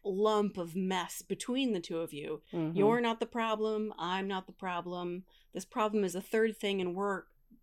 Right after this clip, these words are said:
Speaker 1: working together to fix the problem. That's the effective way to address this. It's not to say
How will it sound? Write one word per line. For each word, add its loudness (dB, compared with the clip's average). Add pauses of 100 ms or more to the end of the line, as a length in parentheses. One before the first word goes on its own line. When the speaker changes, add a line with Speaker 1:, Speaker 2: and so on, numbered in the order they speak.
Speaker 1:
working 2
together -2
to -16
fix -2
the -10
problem. -8 (340)
That's 0
the 2
effective -4
way 0
to -6
address -4
this. -8
It's -8
not -2
to -6
say -2